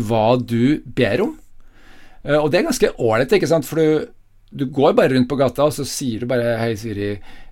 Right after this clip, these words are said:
spill, eh, Thomas Dybdahl.» Og så, og så skulle du tro at du gjør det. Det er bare at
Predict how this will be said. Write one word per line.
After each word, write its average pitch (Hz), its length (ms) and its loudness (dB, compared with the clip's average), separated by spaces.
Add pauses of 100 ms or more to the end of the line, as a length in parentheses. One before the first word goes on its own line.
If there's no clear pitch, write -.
spill, 104 480 -6
eh, 101 160 -4
Thomas 104 320 -6
Dybdahl.» 135 380 2 (340)
Og 123 80 -6
så, 131 240 -2
og 117 640 0
så 110 220 -8 (1040)
skulle - 400 -6
du 117 80 -10
tro 131 160 0
at 156 80 -2
du - 60 4
gjør 175 160 6
det. 196 80 -4
Det 180 80 -4
er - 20 -2
bare 180 160 2
at - 80 -20